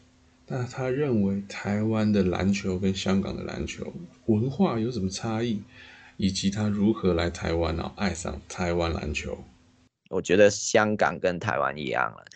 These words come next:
Speaker 2: 都是篮球文化，都给那个N B A的影响很大。
Speaker 1: 比较街头的篮球文化，对不对？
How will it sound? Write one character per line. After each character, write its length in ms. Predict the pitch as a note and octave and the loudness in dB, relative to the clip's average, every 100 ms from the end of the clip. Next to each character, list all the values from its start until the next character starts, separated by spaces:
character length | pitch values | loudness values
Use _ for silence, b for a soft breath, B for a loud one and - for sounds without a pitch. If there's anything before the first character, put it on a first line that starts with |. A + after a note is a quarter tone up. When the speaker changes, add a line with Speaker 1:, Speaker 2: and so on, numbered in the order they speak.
| B B - | B B 2
Speaker 2:
都 180 | A2 | 4
是 400 | G2 - F#2+ F#2 E2 | 4 2 2 4 4
篮 200 | D#2+ F#2 | 2 0
球 240 | - E2+ | 0 0
文 240 | F2 D#2 D#2 | 2 0 0
化， 320 | F#2 D#2+ D#2+ | 2 4 2
都 380 | A2 G2+ F#2 - _ | 2 2 0 -4 _
给 260 | E2+ C2 A1+ | 0 0 0
那 80 | E2+ | -4
个 200 | E2+ E2+ D#2+ | 0 2 2
N 240 | F2 F2 E2 | 2 0 2
B 160 | F2+ | 4
A 100 | E2 | 4
的 120 | D2 - | 4 2
影 260 | D#2+ D2+ | 0 -6
响 240 | - G#1+ - _ _ - | -4 -4 -6 _ _ -10
很 200 | G#1 G1+ | -10 0
大。 340 | E2 G#1+ - _ _ _ _ - | 2 2 -2 _ _ _ _ 4
Speaker 1:
比 80 | D3 | 6
较 80 | |
街 340 | C#3+ - D#3 D#3+ | 6 6 8 8
头 240 | D#3 F#2 | 4 2
的 80 | F#2 | 2
篮 180 | F2+ F#2 | 4 2
球 200 | F#2+ F2+ | 4 4
文 240 | E2+ F2 | 2 -2
化， 200 | F2 F2+ | -2 -2
对 80 | F2+ | 0
不 80 | E2+ | -2
对？ 140 | E2+ | -2